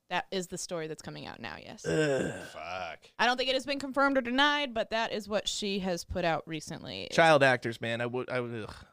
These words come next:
Speaker 1: Wouldn't
Speaker 2: Ugh.
Speaker 1: wanna be one.
Speaker 2: All right, after this, known for Cheaper by the Dozen,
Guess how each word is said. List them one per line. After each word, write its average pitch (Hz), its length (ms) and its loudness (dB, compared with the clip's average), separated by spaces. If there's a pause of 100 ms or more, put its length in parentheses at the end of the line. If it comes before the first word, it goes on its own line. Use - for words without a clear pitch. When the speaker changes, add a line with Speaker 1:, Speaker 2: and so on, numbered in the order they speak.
Speaker 1:
Wouldn't 254 180 -4
Speaker 2:
Ugh. 277 60 0
Speaker 1:
wanna 285 120 2
be 302 180 0
one. 214 260 -2 (560)
Speaker 2:
All 139 60 6
right, 143 120 6
after 185 260 6
this, 170 220 2
known 165 220 6
for 147 380 6
Cheaper 170 300 -2
by 139 180 8
the 131 100 4
Dozen, 131 520 4